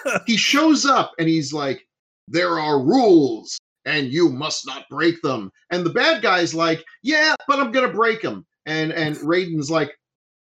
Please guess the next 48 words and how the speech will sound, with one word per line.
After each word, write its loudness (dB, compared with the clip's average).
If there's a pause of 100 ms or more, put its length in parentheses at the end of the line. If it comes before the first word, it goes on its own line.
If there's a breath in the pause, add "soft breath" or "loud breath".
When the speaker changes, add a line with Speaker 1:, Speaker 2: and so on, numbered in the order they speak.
(180)
Speaker 2:
"Well, 0 (160)
then -2 (220)
I'll -6
just, -2
uh, -2
put 0
up -4
a 0
shield 2
here 4
then." -6
It's -4
like, -2
well, -2
so -4
much 0
for -4
the 0
rules. -2
I -4
mean, -2
are 0
there 2
rules 0
or 0
are -6
there -2
not -6
rules? -6
Are -4
we 4
allowed -2
to -14
kill -2
people -8
before -6
the -16
tournament -8 (220)
or -2
are 0
we -8
not 0
allowed 0
to -16
do -2
that? -6
I -6
mean, -2